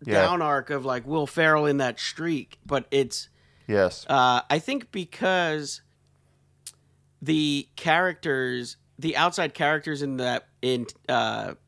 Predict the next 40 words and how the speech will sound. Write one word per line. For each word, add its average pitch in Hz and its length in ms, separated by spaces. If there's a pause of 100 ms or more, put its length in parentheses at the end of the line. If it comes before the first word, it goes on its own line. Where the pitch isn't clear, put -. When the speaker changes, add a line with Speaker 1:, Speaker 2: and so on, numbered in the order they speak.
Speaker 2:
Blades 143 240
of 120 100
Glory 135 400
are 113 140
so 131 260
good. 127 500 (1000)
Like 135 180
Speaker 1:
Yeah, 107 180
Will 131 240
Arnett 107 420
in 104 140
that 104 160
movie 113 400 (100)
is 104 200 (140)
great. 90 340
Speaker 2:
Nick 170 100
Swartzen, 165 800 (140)
the 127 120
fan, 139 580 (140)
the 143 100
Speaker 1:
Yes. 92 140
Speaker 2:
obsessed - 280
fan. 143 460
Speaker 1:
Yes. 95 480 (100)
Speaker 2:
That's 135 200
fantastic. 120 800 (1800)
Speaker 1:
Nick 160 160
Swartzen 110 420
in 95 60
a 90 80
lot 92 240
of 92 80
stuff, - 340
like, 101 140
as, 95 120
like, 95 120
a 87 80
character 101 440
actor, 107 440 (120)
is - 280